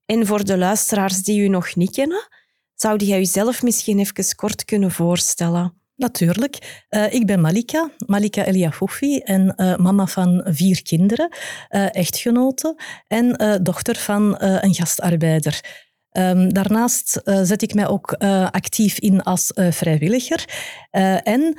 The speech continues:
Speaker 2: werk ik op dit moment voor het regionaal expertisecentrum Dementie Orion.
Speaker 1: Ja, want daar zijde jij degene die zich heel erg bezighoudt met het thema over ouderen met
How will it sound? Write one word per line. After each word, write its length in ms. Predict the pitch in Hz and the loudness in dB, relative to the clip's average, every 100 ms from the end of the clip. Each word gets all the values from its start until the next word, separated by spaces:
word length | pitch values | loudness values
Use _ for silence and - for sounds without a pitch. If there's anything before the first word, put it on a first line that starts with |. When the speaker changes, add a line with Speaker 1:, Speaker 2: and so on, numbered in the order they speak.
| - | -8
Speaker 2:
werk 280 | - 220 226 | -4 -2 -2
ik 160 | 220 - | -6 -4
op 120 | 214 | 0
dit 180 | 190 - | 0 2
moment 380 | 202 196 190 - | 2 4 4 0
voor 320 | - - 185 185 | -4 -2 0 0
het 240 | - 262 - | -2 -2 0
regionaal 480 | 208 - 208 202 - | 0 2 2 2 0
expertisecentrum 1120 | - - 185 - 190 175 - 175 175 175 165 | -4 -2 -4 0 0 0 0 0 2 2 2
Dementie 540 | 165 165 165 - 160 | 2 2 0 0 -2
Orion. 480 | - 170 131 156 151 - _ _ _ _ _ _ | -2 -4 -2 -4 -6 -10 _ _ _ _ _ _
Speaker 1:
Ja, 320 | 190 - - _ _ _ | -2 -2 -8 _ _ _
want 220 | 208 208 | -4 -2
daar 220 | 214 233 | 0 0
zijde 260 | 233 226 208 | 0 0 0
jij 200 | 208 214 | 0 0
degene 440 | 220 202 214 214 | 0 0 0 0
die 160 | 196 202 | 0 -2
zich 220 | 202 196 | -2 -2
heel 240 | 202 202 | 0 0
erg 220 | 214 202 190 | 0 0 0
bezighoudt 680 | 190 196 240 262 294 311 - | -2 0 -2 -2 -2 -2 -2
met 160 | 277 | -2
het 200 | 262 254 | -2 -4
thema 540 | 254 262 277 269 269 - | -2 0 0 -2 -4 -8
over 380 | - 233 226 233 | -4 -2 -2 -2
ouderen 500 | - 220 233 233 226 | -2 -2 0 0 0
met 100 | 226 | 2